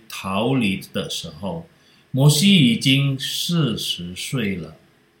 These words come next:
他是一个成年人，他的品格已经形成。神本可以使用一种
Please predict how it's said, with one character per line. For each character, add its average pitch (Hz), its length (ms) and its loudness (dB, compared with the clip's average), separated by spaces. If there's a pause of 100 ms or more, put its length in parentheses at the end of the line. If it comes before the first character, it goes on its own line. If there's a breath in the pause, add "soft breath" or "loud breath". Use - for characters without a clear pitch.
(360 soft breath)
他 120 360 0
是 113 360 0
一 107 80 0
个 98 360 -2
成 101 400 -2
年 92 240 -2
人， 85 140 -8 (640 soft breath)
他 185 140 4
的 175 180 2
品 107 420 0
格 113 420 0
已 101 200 0
经 120 340 -2
形 98 400 -4
成。 82 260 -10 (160)
神 123 520 2
本 95 320 -2
可 123 420 0
以 98 260 2
使 101 300 -2
用 127 340 4
一 170 220 4
种 92 300 -4